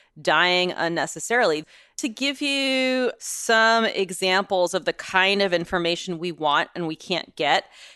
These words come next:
how many gloves do we have? How many syringes? Where are we in negotiating contracts with pharmaceutical companies, with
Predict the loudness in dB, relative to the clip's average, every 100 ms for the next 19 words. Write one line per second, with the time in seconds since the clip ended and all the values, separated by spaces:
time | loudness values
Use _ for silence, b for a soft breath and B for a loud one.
0 | B 2 4 2 2 4 2 0 -2 -2
1 | -2 -2 -4 -2 -2 2 0 0 -2 0
2 | 0 0 0 -2 -8 -4 0 2 4 2
3 | 0 -2 0 0 0 0 0 0 0 0
4 | 0 0 -2 0 0 0 2 2 0 -6
5 | B B B B 0 2 2 2 2 0
6 | 0 -2 -2 0 -2 -2 -4 -8 -8 -12
7 | -10 -2 0 2 -2